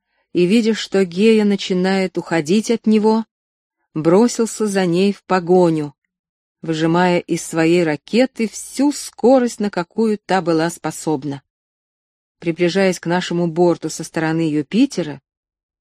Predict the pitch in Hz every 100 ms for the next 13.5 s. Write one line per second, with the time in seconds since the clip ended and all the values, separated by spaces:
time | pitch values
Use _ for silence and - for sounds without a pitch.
0 | _ _ _ _ _ 180 180 226 214 196
1 | 190 190 - 214 202 - - 202 196 180
2 | 175 185 175 175 - 175 165 185 165 135
3 | 135 - _ _ _ _ _ _ _ _
4 | 156 165 175 - 214 254 247 220 208 202
5 | _ _ _ _ - 156 165 160 165 180
6 | 190 175 156 - 156 165 - 147 147 196
7 | 190 - 180 175 _ _ _ _ _ _
8 | _ 151 170 170 208 202 - 160 151 170
9 | 233 220 165 190 - 185 - - 170 -
10 | 165 160 147 151 143 139 - _ _ _
11 | _ _ _ _ _ _ _ _ - 147
12 | - 170 - 151 156 147 160 160 147 147
13 | 143 165 185 - 151